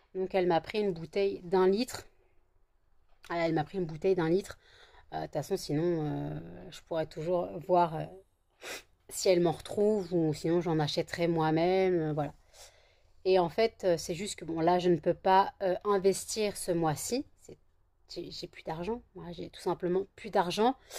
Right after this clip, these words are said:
J'ai ma maison d'édition qui n'est pas passée. J'ai mes, mes, mon surendettement qui n'est pas passé, ce qui fait que j'ai plus de, j'ai deux mois et demi de retard.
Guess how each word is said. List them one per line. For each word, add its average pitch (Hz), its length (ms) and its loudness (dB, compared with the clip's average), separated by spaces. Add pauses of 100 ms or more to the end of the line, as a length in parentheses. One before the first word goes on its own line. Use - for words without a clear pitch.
(400)
J'ai 185 260 0
ma 185 140 6
maison 190 280 6
d'édition 190 580 0
qui - 160 0
n'est 175 100 6
pas 156 140 0
passée. 262 520 0 (600)
J'ai 202 1080 2
mes, 214 380 6
mes, 214 200 2 (100)
mon 220 120 2
surendettement 214 800 0 (140)
qui - 160 -8
n'est 185 100 4
pas 160 120 -2
passé, 170 300 -2
ce - 80 -6
qui 190 160 -12
fait 196 160 -2
que 180 80 0
j'ai 175 140 -2
plus - 200 -12
de, 185 220 -8
j'ai 175 180 4
deux 156 240 2
mois 202 220 6
et 196 40 8
demi 196 140 4
de 180 80 4
retard. 175 380 4